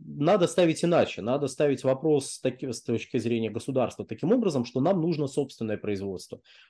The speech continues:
Нам нужна собственная электроника, нам нужны собственные корпуса,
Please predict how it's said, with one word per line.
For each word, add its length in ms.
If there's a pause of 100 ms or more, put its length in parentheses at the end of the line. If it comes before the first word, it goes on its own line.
Нам 240
нужна 300
собственная 540
электроника, 880
нам 300
нужны 300
собственные 580
корпуса, 920